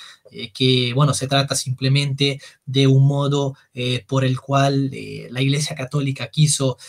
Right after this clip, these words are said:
digamos, darle el contentillo a, a los feligreses, a los laicos, ¿no? Eh, que venían del paganismo, no querían abandonar la adoración al dios Sol, y entonces, pues,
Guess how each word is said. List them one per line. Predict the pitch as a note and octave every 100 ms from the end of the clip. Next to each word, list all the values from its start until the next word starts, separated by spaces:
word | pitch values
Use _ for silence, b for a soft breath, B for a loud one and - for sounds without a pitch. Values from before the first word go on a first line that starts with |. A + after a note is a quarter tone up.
| B B
digamos, | C3+ C#3 C3+
darle | C#3+ C#3+
el | C3+ C#3
contentillo | C#3+ C#3 C3+ C3 - E3+ B2+ - _
a, | A#2+ A#2 G#2+
a | C3
los | C3
feligreses, | - C#3 F3 D#3 E3+ F3
a | A#2
los | A#2+
laicos, | D#3+ D#3 D#3 E3+ B B -
¿no? | F3+ C3
Eh, | C3 B2 A#2+ A2+ - -
que | C3 C3 B2+ -
venían | C3+ D3 E3 C#3+
del | B2+ B2+
paganismo, | D3 D3 F3+ F#3+ E3 F#3+ G3+
no | C#3 C3+
querían | C3+ C3 D3 C#3+ C3 C3
abandonar | C3 C3+ C3+ C3 D3 B2+ b b -
la | A#2+
adoración | B2 C3 B2 - D3 C#3
al | A#2+ A#2+
dios | C#3 E3 -
Sol, | F#3 F#3+ A#3 b b
y | C3+
entonces, | C#3 D3+ D3+ D3+ G3 G3
pues, | - A#2+